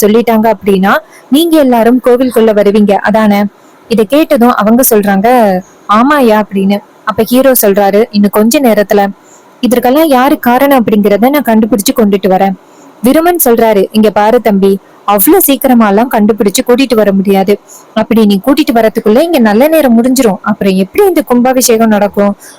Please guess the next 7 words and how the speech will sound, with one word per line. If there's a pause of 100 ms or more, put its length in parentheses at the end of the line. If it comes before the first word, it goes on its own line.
அப்ப
ஹீரோ (100)
சொல்றாரு, (120)
"நான்
தேட
போறதெல்லாம்
இல்ல,